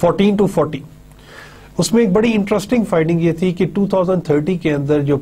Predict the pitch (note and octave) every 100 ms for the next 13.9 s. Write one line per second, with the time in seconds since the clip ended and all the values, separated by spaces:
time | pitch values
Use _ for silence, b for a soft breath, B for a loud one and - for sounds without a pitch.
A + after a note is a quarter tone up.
0 | - C#3 - D#3 D#3+ D3+ D3 D3 D3+ D3
1 | D3+ D3 - F3+ F3+ - G#3 G3+ E3 E3
2 | D#3 D3 B2 C3 C3 A#2+ C#3+ C3 C3 B2
3 | A2 C3 B2+ - C3 B2 - B2 B2 B2+
4 | C3 A2+ A2+ B2 A#2+ B2 B2 B2+ A2+ G#2+
5 | A#2 A2+ B2 A#2+ A#2+ B2 A#2 - B2+ B2+
6 | C#3 D3 D3+ - B B B B B -
7 | - - F3+ E3+ - A2 G#2 F2 - -
8 | - - - - - - - B B B
9 | B B B B - E3 A3+ A#3 F#3+ F#3
10 | G3+ G#3 G3 G#3 E3+ F#3+ G3 F#3+ - E3
11 | E3 D#3+ D3+ D#3+ D#3 E3+ F#3 G3+ G#3 F3+
12 | G3+ G#3+ - G3+ F#3 F#3+ E3+ E3+ D3+ F3+
13 | - - F#3+ F#3+ D#3 C#3+ D3 E3